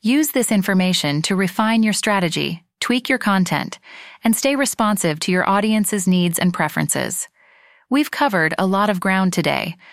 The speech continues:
but the journey doesn't end here. As with any marketing strategy, the key is persistence and adaptability.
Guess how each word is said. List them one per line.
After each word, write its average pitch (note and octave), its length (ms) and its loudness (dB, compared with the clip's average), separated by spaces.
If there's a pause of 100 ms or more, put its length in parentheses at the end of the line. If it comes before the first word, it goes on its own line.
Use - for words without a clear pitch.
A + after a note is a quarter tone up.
(240)
but G3 120 -2
the G#3+ 100 0
journey F#3 420 0
doesn't F3 440 0
end E3+ 240 2
here. - 360 -2 (840)
As A#3 180 0
with C4+ 160 0
any C#4+ 160 2
marketing D3+ 400 0
strategy, D3+ 580 -2 (300)
the - 80 0
key D4 240 0
is B3+ 100 -2
persistence F#3 640 -2
and E3+ 120 2
adaptability. D#3+ 880 -2